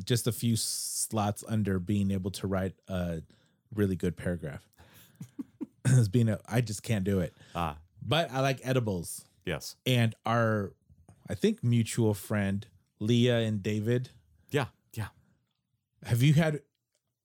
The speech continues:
Speaker 1: a Leah cookie?
Speaker 2: No, I have not.
Speaker 1: Do you like edibles?
Speaker 2: I am quite fond of them,
Speaker 1: Oh,
Speaker 2: yes.
Speaker 1: my goodness. <laughs> Oh, my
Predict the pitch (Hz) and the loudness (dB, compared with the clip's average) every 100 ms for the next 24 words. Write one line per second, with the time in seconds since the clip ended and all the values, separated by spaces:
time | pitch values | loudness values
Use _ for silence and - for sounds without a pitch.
0 | - 117 117 113 120 131 - 143 - 143 | -6 -2 0 2 2 2 2 0 0 -2
1 | 151 - _ _ _ _ _ _ - 98 | -2 -6 _ _ _ _ _ _ -4 -2
2 | 80 - - 85 82 85 67 _ _ _ | -2 -6 -12 -8 -6 -8 -12 _ _ _
3 | _ _ - 117 120 113 117 120 127 143 | _ _ 0 2 4 2 0 0 0 0
4 | 143 - _ _ _ - 101 131 165 180 | -2 -10 _ _ _ -6 -2 -2 -4 -6
5 | _ _ 110 104 110 - - 98 - 85 | _ _ -4 -4 -6 -10 -4 -4 -2 -4
6 | 78 82 98 101 92 87 85 78 73 - | -4 -2 0 2 0 -2 -4 -8 -10 -12
7 | - - - - - - 240 233 247 - | -16 -20 -20 -20 -20 -4 -4 -2 -6 -6
8 | 262 - - 233 - - - - - _ | -10 -10 -12 -12 -12 -18 -18 -18 -18 _
9 | - _ - 98 107 110 113 113 113 - | -20 _ -4 0 2 4 2 0 -2 -8
10 | 101 95 95 92 95 | -6 -4 -4 -4 -8